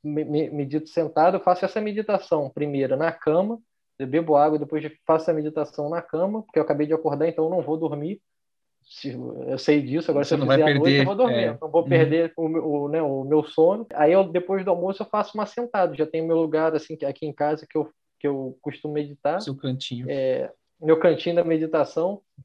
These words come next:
Speaker 1: Aí eu almoço, espero uns dez, quinze minutos,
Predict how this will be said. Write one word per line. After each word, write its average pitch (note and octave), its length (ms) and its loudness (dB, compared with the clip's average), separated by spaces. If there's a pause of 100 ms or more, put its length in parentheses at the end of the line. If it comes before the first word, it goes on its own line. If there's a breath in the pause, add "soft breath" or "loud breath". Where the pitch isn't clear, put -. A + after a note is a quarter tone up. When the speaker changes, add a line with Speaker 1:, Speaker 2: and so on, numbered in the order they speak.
Speaker 1:
Aí D3 140 0
eu F3 60 8
almoço, F3+ 540 2
espero F3+ 320 -4
uns E3 160 -8
dez, F3+ 360 -2
quinze F3 240 -8
minutos, E3 540 -6